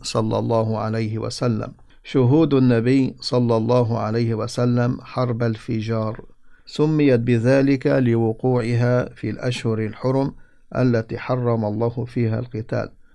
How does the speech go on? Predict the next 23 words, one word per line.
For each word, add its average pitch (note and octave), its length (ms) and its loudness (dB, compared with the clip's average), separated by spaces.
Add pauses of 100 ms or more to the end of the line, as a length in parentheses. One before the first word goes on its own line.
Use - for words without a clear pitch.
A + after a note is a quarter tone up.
(120)
ولما D#3+ 420 4
بلغ D3+ 420 4
الرسول B2 720 2 (180)
صلى A2+ 340 -2
الله A#2+ 380 2
عليه B2 360 2
وسلم A#2 760 0
خمسة B2 540 -4
عشر A2+ 560 -4
سنة، A#2 360 -2 (260)
وقيل A#2+ 600 0 (320)
عشرون B2 680 0
سنة، A2+ 380 -2 (360)
هاجت D3+ 560 4
حرب C3+ 360 -2
الفجار، A2+ 600 -2 (220)
وكانت C#3 520 -2
بين D3 240 0
قريش B2+ 680 0 (180)
ومن C3 380 4
معها B2 440 2
من B2 220 2
كنانة C3 640 0